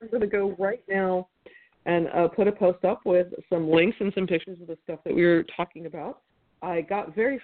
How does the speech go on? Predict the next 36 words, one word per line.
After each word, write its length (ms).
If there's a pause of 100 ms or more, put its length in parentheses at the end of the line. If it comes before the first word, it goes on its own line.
fired 440 (120)
up 260 (240)
this 200
weekend 400
about 380
improving 400
my 140
digital 400
platform, 560 (360)
but 100
I'm 280
still 200
a 40
technophobe. 680 (200)
<laughs> 200 (920)
So 80
it's, 340
uh, 140 (420)
it's, 160 (120)
it's 180
a 40
very 500
steep 220
learning 380
curve 280
for 120
me. 140
But, 180
guys, 280
I'm 120
gonna 180
give 180
it 120
my 100
best 260
shot. 240